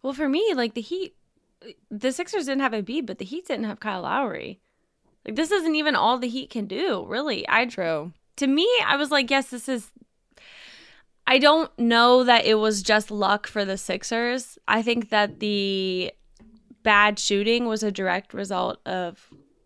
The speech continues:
Speaker 1: good defense, maybe, like, a little bit of luck. I don't know. I guess we'll have to see. Um, but I don't also trust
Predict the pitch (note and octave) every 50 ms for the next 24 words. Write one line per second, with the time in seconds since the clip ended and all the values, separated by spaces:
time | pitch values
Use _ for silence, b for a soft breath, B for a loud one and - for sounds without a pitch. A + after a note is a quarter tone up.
0 | _ - G#3 G3+ G3 G3 - - - - A#3 A#3 A#3 - A3+ G#3 G3+ G3+ G3 G3
1 | F#3 - - - - - - - G3 G#3+ A#3 A#3 B3 A#3+ B3 B3 A3 A#3+ A#3 -
2 | - - C4+ G#3 G#3+ G#3 G3 F#3+ F#3+ - - - A#3+ G3 G3+ - - - G3 G3+
3 | G3 G3 - - F#3+ - - - - - A3 A3+ b b b b b b b b
4 | b b b b b b - - A3 G#3+ G#3 G#3 G3 G3 F#3+ F3+ F3 - G3 _
5 | _ _ _ _ _ - G#3 G#3+ G#3 G3 - G3+ G#3+ G#3 A#3 A#3 A#3+ - - G#3
6 | G#3+ A3 - A3+ G#3 G#3 - A3 G3+ G3+ G3+ G3+ - - - -